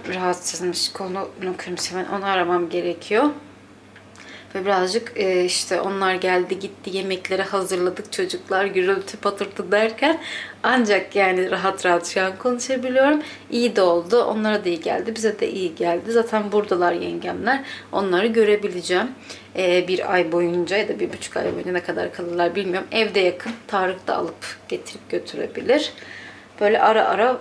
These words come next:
buluşuruz. Tabii pandemi olduğu için çok fazla görüşememiştik. Yani ailemdeki kimseyle görüşememiştim aslında. Artık yavaş yavaş birazcık esnetmeye başlıyoruz. Şu anlamda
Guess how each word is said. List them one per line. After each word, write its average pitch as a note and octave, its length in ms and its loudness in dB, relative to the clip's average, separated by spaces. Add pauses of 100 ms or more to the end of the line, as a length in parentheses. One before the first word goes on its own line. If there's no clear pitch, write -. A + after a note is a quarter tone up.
buluşuruz. G3+ 800 -2
Tabii G3+ 140 -4
pandemi G#3+ 500 2
olduğu G#3+ 240 4
için A3+ 300 2
çok A3+ 220 -6
fazla A3 540 4 (240)
görüşememiştik. G3 800 0 (100)
Yani F3+ 240 0
ailemdeki F#3 640 0
kimseyle G#3 480 -4
görüşememiştim F3+ 760 -2
aslında. G3+ 540 0 (420)
Artık - 300 -2
yavaş G#3+ 360 4
yavaş G#3 300 0
birazcık G#3+ 400 -2
esnetmeye G3 640 -4
başlıyoruz. F3 640 -2
Şu - 180 -2
anlamda F3+ 580 2